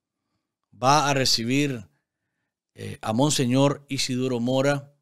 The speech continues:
y va a recibir también a los dieciséis sacerdotes y los tres seminaristas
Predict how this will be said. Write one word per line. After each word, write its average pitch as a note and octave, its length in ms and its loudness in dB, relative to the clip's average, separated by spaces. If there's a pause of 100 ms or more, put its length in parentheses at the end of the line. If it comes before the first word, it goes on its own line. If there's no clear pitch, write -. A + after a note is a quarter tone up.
(760)
y A#2+ 120 -6
va C3 120 4
a D3 40 6
recibir C#3 420 0
también C3 580 -2
a A2+ 140 -6
los A#2 320 -2
dieciséis A2+ 540 -2
sacerdotes C3 580 -4
y - 20 -4
los G#2+ 140 -6
tres B2 180 -10
seminaristas A#2+ 920 -10